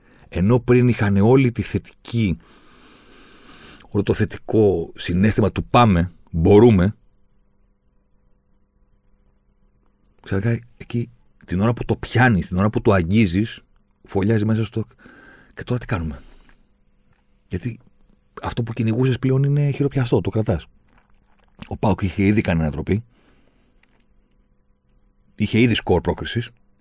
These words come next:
Ο Ολυμπιακός δεν είχε σκορ πρόκρισης, αλλά είχε σοφαρίσει το σκορ του πρωταγώνα στο πρώτο ημίχρονο. Και είχε να παίξει ένα ολόκληρο δεύτερο ημίχρονο και να προκριθεί, και το οποίο εκείνη τη στιγμή φαινόταν και λογικό κιόλας. Σ-, χωρίς πλάκα τώρα.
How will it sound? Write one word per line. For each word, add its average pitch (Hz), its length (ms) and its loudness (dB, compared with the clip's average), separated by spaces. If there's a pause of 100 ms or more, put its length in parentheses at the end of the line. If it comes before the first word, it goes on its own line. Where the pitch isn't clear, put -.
(1200)
Ο 107 80 2
Ολυμπιακός 101 460 4
δεν 143 80 6
είχε 165 120 4
σκορ 107 180 -2
πρόκρισης, 85 440 -2 (960)
αλλά 175 400 2
είχε - 240 -4
σοφαρίσει 175 600 2
το - 60 -6
σκορ 175 120 0
του 185 60 4
πρωταγώνα 180 320 4
στο 185 200 0
πρώτο 214 240 2
ημίχρονο. 156 540 0 (1200)
Και - 80 0
είχε 185 120 4
να 175 120 4
παίξει 196 220 2
ένα 185 100 6
ολόκληρο 196 280 6
δεύτερο 185 220 6
ημίχρονο 208 300 2
και 214 80 2
να 220 120 4
προκριθεί, 196 340 2
και 226 80 -2
το 226 60 2
οποίο 247 140 0
εκείνη 220 140 -2
τη 226 60 0
στιγμή 220 180 2
φαινόταν 247 260 2
και 233 120 -2
λογικό 202 460 4
κιόλας. 143 380 -2 (120)
Σ-, - 160 -10 (100)
χωρίς 160 180 2
πλάκα 190 240 4
τώρα. - 240 -8